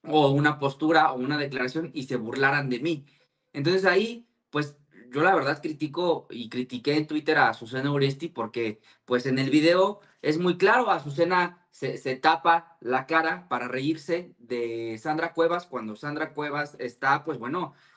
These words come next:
expresando que quiere ser el relevo de la doctora Claudia Sheinbaum. Y tú y yo, Paco, podemos, este,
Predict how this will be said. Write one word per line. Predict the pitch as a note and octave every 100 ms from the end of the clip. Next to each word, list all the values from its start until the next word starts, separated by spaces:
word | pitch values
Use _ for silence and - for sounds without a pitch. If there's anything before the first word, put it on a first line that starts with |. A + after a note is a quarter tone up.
| _
expresando | - - D#3+ C#3+ D3 G3+
que | G#3+
quiere | E3 F3
ser | F3 F3+ - _ _
el | C3+ C#3
relevo | D3 C#3 D#3+ A3
de | G#3+
la | E3+ C#3
doctora | B2+ C3 E3 E3+
Claudia | E3 D3+ E3 D#3+
Sheinbaum. | D3+ F3 A3 B3 G3 C#3 - _ _ _
Y | - C#3+
tú | C#3+
y | B3
yo, | A3 A3+
Paco, | - - A#3
podemos, | G3 C#3+ D3+ F#3 F#3+ -
este, | A2+ A#2 _ A#2+ A2 G#2+ -